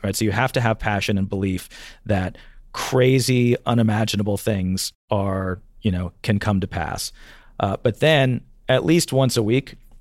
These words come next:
you have to take off the, the, the Don Quixote hat and you have to put on the, the Mister Spock ears, and you have to look just coldly and rationally and without, you know, any emotion at the numbers.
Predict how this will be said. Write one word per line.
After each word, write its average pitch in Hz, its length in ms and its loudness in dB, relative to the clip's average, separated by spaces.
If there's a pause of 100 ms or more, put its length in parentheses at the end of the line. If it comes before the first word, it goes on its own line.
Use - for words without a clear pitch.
you 120 80 2
have 110 80 2
to 104 80 -4
take 120 240 2
off 120 300 2
the, 104 420 0
the, 101 420 -2 (140)
the 104 80 -2
Don 110 160 0
Quixote 101 440 2
hat 110 260 2
and - 80 -6
you 101 80 0
have 95 80 -4
to 98 80 -8
put 104 160 -2
on 98 160 -2
the, 90 260 -6 (140)
the 98 80 -4
Mister 98 220 -4
Spock - 380 -6
ears, 123 380 2 (240)
and 101 340 2
you 98 100 0
have 110 180 0
to 120 80 0
look 107 400 -2 (480)
just - 260 -4 (140)
coldly 139 560 2
and 113 180 0
rationally 104 800 0 (320)
and 104 420 0
without, 104 560 0
you 104 100 -2
know, 92 260 -4 (340)
any 147 240 4
emotion 107 680 2
at 101 240 -6
the 95 80 -4
numbers. 82 500 -8